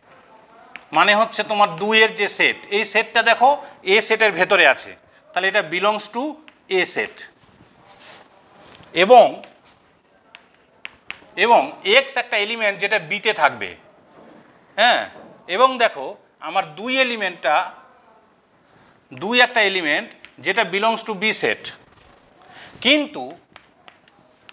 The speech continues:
কিন্তু আমি দেখতে পাচ্ছি যে এই দুই এলিমেন্টটা আমার এ সেটের কোনো এলিমেন্ট নয়। এ সেটের এলিমেন্টে কিন্তু দুইয়ের একটা set আছে, দুই নেই।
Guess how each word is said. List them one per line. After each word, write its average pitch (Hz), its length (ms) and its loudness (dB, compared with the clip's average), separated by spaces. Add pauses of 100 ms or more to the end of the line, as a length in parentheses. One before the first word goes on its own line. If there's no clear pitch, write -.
(360)
কিন্তু 240 500 -4 (260)
আমি 185 200 -2
দেখতে 180 340 0
পাচ্ছি 151 440 0 (260)
যে 147 120 -4 (120)
এই 202 60 2 (180)
দুই 220 360 -2 (100)
এলিমেন্টটা 233 680 0 (140)
আমার 214 220 2
এ 214 200 2
সেটের 247 300 0
কোনো 220 200 -6
এলিমেন্ট 175 440 0
নয়। 101 180 2 (1400)
এ 175 160 2
সেটের 240 300 4
এলিমেন্টে 233 400 0
কিন্তু 240 240 -2
দুইয়ের 220 340 2
একটা 254 220 -2
set 294 340 2
আছে, - 220 2
দুই 220 280 -4
নেই। 160 340 -2